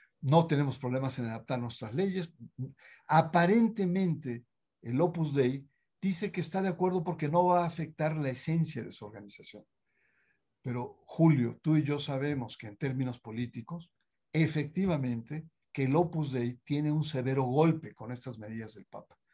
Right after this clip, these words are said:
Simplemente con el hecho de informar, de transparentar sus recursos,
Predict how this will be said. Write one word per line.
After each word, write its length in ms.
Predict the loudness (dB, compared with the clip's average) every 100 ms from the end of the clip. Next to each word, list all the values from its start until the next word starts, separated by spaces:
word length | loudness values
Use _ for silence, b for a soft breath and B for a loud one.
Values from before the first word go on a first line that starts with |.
| b b
Simplemente 760 | -6 2 4 4 4 2 2 -2
con 180 | -2 -2
el 100 | -4
hecho 240 | -2 -2
de 100 | 0
informar, 580 | 0 -2 -10 -6 -4 -6 -10 _ _ _ _
de 120 | -8
transparentar 1200 | -2 0 0 -2 -2 -2 -2 -2 0 2 2 0 -10 _ _ _
sus 260 | -6 -2 0
recursos, 880 | -2 -2 -2 -2 -2 -4 -4 -12